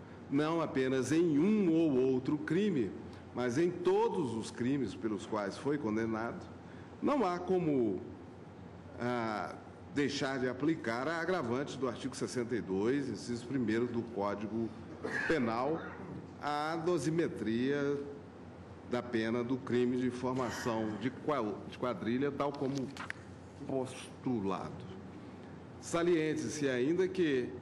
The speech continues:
nenhum bis in idem ocorreu na dosimetria das penas aplicadas ao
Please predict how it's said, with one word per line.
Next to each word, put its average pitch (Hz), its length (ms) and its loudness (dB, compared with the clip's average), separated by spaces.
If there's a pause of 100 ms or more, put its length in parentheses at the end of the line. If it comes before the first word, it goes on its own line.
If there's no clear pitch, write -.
(360)
nenhum 151 520 6
bis 139 300 2
in 98 420 2
idem 185 460 4
ocorreu 143 600 2
na 127 80 2
dosimetria 110 1040 2 (440)
das 110 180 -2
penas 117 340 0
aplicadas 107 720 -2
ao 107 280 0